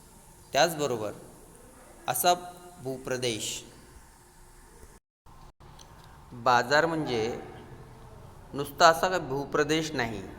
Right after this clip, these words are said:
नुसती अशी काही जागा नाही की ज्या ठिकाणी फक्त खरेदी विक्रीच होते,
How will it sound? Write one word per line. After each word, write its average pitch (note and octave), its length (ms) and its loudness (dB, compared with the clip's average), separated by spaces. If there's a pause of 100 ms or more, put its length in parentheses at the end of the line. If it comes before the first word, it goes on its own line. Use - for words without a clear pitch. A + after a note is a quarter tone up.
(640)
नुसती C3 320 -2
अशी D#3+ 220 2
काही D#3+ 160 0
जागा B2 400 4
नाही G2 180 -4 (160)
की A2+ 60 -12
ज्या B2 140 0
ठिकाणी C3 300 -4
फक्त C3 320 -6
खरेदी C3 320 -6
विक्रीच C3 400 -8
होते, G#2 260 -8